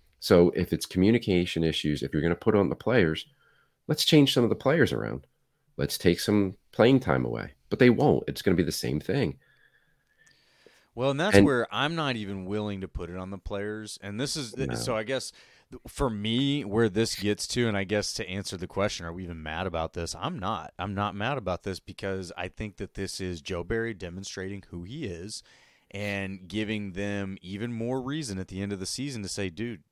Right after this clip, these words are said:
Speaker 2: like, not, thanks for playing. See ya." Because Goot's gotta be pounding the table going, "Dude, how many more resources do you need? I've been giving you first
Speaker 1: Yeah.
Speaker 2: round pick after first round pick. You've got free agent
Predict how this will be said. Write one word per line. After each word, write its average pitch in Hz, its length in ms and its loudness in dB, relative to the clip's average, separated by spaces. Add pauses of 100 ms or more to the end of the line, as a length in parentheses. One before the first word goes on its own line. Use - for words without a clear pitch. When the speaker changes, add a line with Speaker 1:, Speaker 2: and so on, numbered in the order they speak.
(680)
Speaker 2:
like, 82 180 -16 (480)
not, - 160 -16 (160)
thanks 104 180 -6
for 113 140 -10
playing. 95 460 -2 (160)
See 117 320 -6
ya." - 60 -12 (580)
Because 120 320 0
Goot's 165 400 -4
gotta 135 320 2
be 104 120 -2
pounding 110 380 0
the 92 80 -6
table 117 340 -2
going, 95 300 -4
"Dude, 208 380 0 (300)
how 147 120 -4
many 359 160 -2
more 233 180 4
resources 156 600 0
do 104 100 -2
you 127 220 0
need? 208 500 -4 (460)
I've - 100 -4
been 339 100 2
giving 143 280 0
you 113 120 0
first 208 320 0
Speaker 1:
Yeah. 220 80 0
Speaker 2:
round 214 180 0
pick 196 220 -2
after 160 240 -6
first 180 320 -2
round 190 200 -4
pick. 165 240 -4
You've 127 120 -12
got 107 200 -2
free 208 300 -2
agent 175 460 0